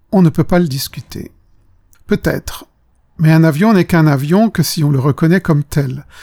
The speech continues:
Sinon, c'est un tas de tôle, de caoutchouc, de plastique, de fils.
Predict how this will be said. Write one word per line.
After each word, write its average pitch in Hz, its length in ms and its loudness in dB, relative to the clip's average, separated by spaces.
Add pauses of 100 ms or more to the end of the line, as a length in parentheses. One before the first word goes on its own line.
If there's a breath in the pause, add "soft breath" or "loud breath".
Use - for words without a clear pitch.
(140 loud breath)
Sinon, 165 320 2
c'est - 240 -2
un 135 40 2
tas 160 180 0
de 127 120 2
tôle, 180 420 2
de 139 80 -4
caoutchouc, 147 580 -2
de 185 100 -2
plastique, - 680 -6 (300 loud breath)
de 135 80 4
fils. 202 480 -2